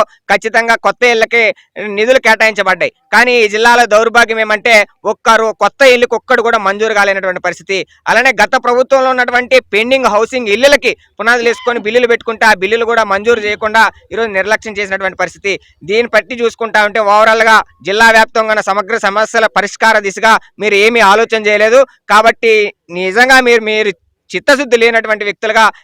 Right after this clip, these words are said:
ఈరోజు నిరూపణ అయింది. కాబట్టి మీ ప్రభుత్వానికి బుద్ధి చెప్పేటటువంటి పరిస్థితి ఒక రెండు నెలల కాలం ఉంది.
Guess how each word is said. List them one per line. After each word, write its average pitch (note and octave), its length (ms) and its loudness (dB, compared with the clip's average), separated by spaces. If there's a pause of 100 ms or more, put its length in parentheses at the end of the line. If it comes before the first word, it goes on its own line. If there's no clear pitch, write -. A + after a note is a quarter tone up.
ఈరోజు G3+ 280 -2
నిరూపణ A3 380 -2
అయింది. G#3+ 300 0 (260)
కాబట్టి A3 360 0
మీ A3 140 -4
ప్రభుత్వానికి G#3+ 640 -4
బుద్ధి F#3 260 -8
చెప్పేటటువంటి G#3 760 -4 (260)
పరిస్థితి G#3+ 320 -2
ఒక G#3 120 -4
రెండు F#3+ 200 -2
నెలల G3 280 0
కాలం G3+ 300 0
ఉంది. G#3+ 180 0